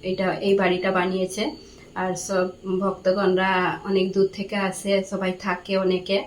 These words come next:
আর আমরা মাঝের দোতলাটায় থাকি, কেন কি এখানে মন্দির তো, সেবা টেবা অনেক কিছু করা যায়। আর আমাদের দেশের বাড়ি আছে, আমার শ্বশুর বাড়ি যে, যেইটা আসল শ্বশুর বাড়ি, সেইটায়,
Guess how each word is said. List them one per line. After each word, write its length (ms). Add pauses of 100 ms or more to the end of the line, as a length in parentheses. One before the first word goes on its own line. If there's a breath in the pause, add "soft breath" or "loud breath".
আর 180
আমরা 300
মাঝের 640 (400 loud breath)
দোতলাটায় 680
থাকি, 400 (260 loud breath)
কেন 200
কি 240
এখানে 240
মন্দির 440
তো, 160
সেবা 320
টেবা 260
অনেক 340
কিছু 220
করা 280
যায়। 220 (320 loud breath)
আর 100
আমাদের 420
দেশের 320
বাড়ি 320
আছে, 460
আমার 200
শ্বশুর 520
বাড়ি 380
যে, 300
যেইটা 420
আসল 280
শ্বশুর 360
বাড়ি, 340 (360 loud breath)
সেইটায়, 560